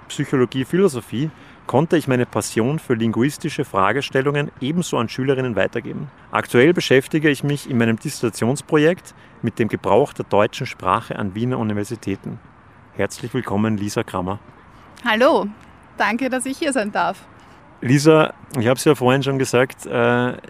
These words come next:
Speaker 1: du beschäftigst dich, äh, wissenschaftlich, äh, mit dem Thema Sprache. Du lehrst auch, äh, an der Uni. Wie schaut dein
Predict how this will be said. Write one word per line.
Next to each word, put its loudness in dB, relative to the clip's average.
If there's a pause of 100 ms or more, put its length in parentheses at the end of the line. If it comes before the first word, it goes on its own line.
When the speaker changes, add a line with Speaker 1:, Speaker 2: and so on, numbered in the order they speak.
(200)
Speaker 1:
du -12
beschäftigst -2
dich, -6
äh, -2 (100)
wissenschaftlich, -6
äh, -4
mit -4
dem -6
Thema -2
Sprache. -2 (400)
Du -4
lehrst -2
auch, -4
äh, -2
an -2
der -2
Uni. -4 (300)
Wie -8
schaut 0 (680)
dein 0